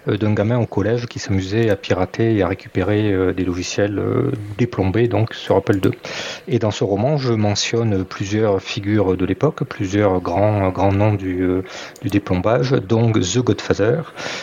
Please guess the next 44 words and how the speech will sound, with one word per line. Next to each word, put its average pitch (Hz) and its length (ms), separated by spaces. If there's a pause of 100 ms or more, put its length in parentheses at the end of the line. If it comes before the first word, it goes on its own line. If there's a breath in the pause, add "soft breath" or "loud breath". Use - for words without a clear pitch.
(200 loud breath)
euh, 107 200
incarné 104 440
aujourd'hui 95 440
par 90 340
Jean-Philippe 98 600 (260)
lui-même. 131 400 (540 loud breath)
Euh, 117 280
et 110 140 (100)
à 120 100
la 107 60
sortie 123 260
de 120 60
ce - 160
livre, 139 320
j'ai 117 160
voulu, 120 400
euh, 107 80
retrouver, 107 540
euh, 104 140
ces 98 160
gens-là, 98 400
les, 110 80
les, 95 300
les, 110 800
euh, - 260 (100)
les 107 120
gens 104 140
de 107 80
mon 95 160
enfance, 131 460
et 120 220
j'ai 98 300
cherché - 300
sur - 180
Facebook, 98 480
j'ai 107 100
fait - 140
un 92 100
peu - 180
de, 107 340 (600 loud breath)
j'ai 101 140
semé 113 400
des, 98 300
euh, 95 420